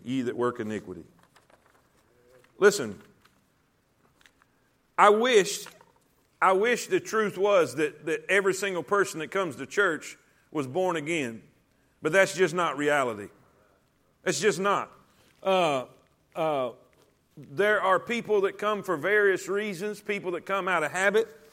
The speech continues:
There are people that come bec-, out of obligation. Uh, there are people that come that are seeking.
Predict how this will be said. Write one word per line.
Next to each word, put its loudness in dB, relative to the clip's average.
There 8
are 4
people -2
that 0
come 4
bec-, 0
out 2
of -2
obligation. 0
Uh, 2
there 2
are 2
people 0
that 0
come 0
that 6
are 2
seeking. -4